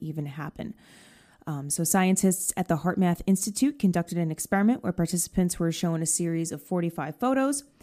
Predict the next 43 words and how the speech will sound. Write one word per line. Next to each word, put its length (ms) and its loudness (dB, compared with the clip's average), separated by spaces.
thirty 280 6
known 220 8
to 120 4
invoke 240 2
a 60 2
calm 320 0
state 260 0
and 100 -2
fifteen 440 0
known 260 -2
to 140 -4
invoke 340 -2
stress. 460 0
The 100 -2
image 240 6
displayed 400 2
for 80 2
three 220 2
seconds 400 0
and 140 -2
then 100 2
the 60 0
screen 340 -2
went 160 -4
blank 260 -8
for 120 -8
ten. 440 -6
So 100 -6
this 140 0
is 100 2
really 200 2
interesting. 460 2
So 120 -4
they 80 4
basically 400 2
found 320 4
out 140 0
that 100 -2
the 80 -6
participants' 640 0
brains 560 4
and 180 -2
hearts 540 -4